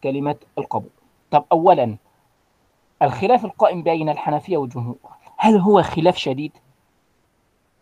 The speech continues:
يعني من قال أن أركان البيع أو أركان العقود عندهم ركن واحد، هل هم عندهم قصور في الأركان؟ هم؟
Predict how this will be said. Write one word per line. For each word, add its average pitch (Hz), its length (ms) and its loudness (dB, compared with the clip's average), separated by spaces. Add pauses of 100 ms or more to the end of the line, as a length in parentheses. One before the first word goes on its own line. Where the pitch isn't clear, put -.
يعني 139 200 -4
من 143 160 -4
قال 190 380 4
أن 151 160 -2
أركان 156 440 0
البيع 127 360 -4 (140)
أو 165 180 4
أركان 208 300 0
العقود 165 360 -2
عندهم 170 320 2
ركن 165 180 -4
واحد، 127 400 -2 (1120)
هل 247 260 6
هم 185 420 2 (1600)
عندهم 175 440 -4
قصور 180 440 -10
في - 200 -14 (640)
الأركان؟ 170 580 -2 (2750)
هم؟ 151 240 -4